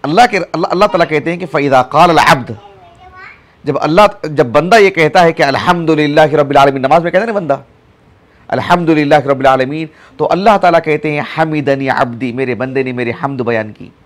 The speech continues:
अल्लाहु अकबर, कितनी बड़ी बात है यार, कितनी बड़ी बात है। तो अल्लाह सुब्हानहू व तआला की जो हम्द है ना, ये एक बहुत अजीम नेमत है, बहुत अजीम अमल है ये।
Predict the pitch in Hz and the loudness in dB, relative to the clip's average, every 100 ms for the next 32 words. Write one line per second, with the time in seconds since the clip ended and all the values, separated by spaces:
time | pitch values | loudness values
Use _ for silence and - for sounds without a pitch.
0 | _ - _ _ _ - - 120 123 123 | _ -20 _ _ _ -20 -10 0 2 2
1 | 117 117 117 156 160 170 156 139 131 147 | -2 -4 -8 -8 -4 0 2 2 0 -6
2 | 185 - - _ _ _ _ _ _ - | -8 -18 -20 _ _ _ _ _ _ -20
3 | - 165 214 220 196 151 131 - _ _ | -8 -2 4 4 6 2 0 -12 _ _
4 | _ _ _ _ _ _ _ _ _ - | _ _ _ _ _ _ _ _ _ -20
5 | _ _ _ _ _ _ _ _ _ - | _ _ _ _ _ _ _ _ _ -10
6 | - 156 208 262 170 127 220 262 180 151 | -6 -2 0 0 -2 -2 0 0 2 2
7 | 226 190 135 - 202 190 143 143 185 151 | 0 -4 -6 -6 -6 -2 -2 -2 -4 -6
8 | 143 - 123 104 123 254 - 190 196 214 | -12 -14 -16 -10 -2 0 2 2 2 0
9 | 180 131 101 101 _ _ _ _ _ _ | 0 -4 -8 -20 _ _ _ _ _ _
10 | _ _ _ _ _ _ _ 107 110 180 | _ _ _ _ _ _ _ -12 -4 0
11 | 262 - 156 277 269 220 196 143 90 | 0 0 0 2 2 4 4 0 -6